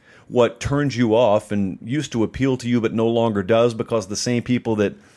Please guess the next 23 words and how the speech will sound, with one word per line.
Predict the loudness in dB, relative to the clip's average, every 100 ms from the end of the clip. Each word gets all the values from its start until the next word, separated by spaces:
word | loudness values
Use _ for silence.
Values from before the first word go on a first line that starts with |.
| _
like | -2 -2 0
myself, | -2 0 0 0
you've | -2 -2
grown | 0 2 2
up | 0
reading | 0 0 2 0 -2 -2
or | 0 0
watching | 2 2 2 -2 -2 -2 -6 _ -20 -20 -20 _ _
at | -4 2
this | 2 2
point | 2 2 2 2
are | 0
no | 4 4
longer | 4 2 2 0
directing | 0 0 0 0 -2 0
their | 0
content | 0 -4 -4 -6 -6
towards | -4 -4 -4
you, | -2 0 0 -2 _ _ _ _ -2
and | 0
you've | 2 0
come | 0 0
here | 0 0 -2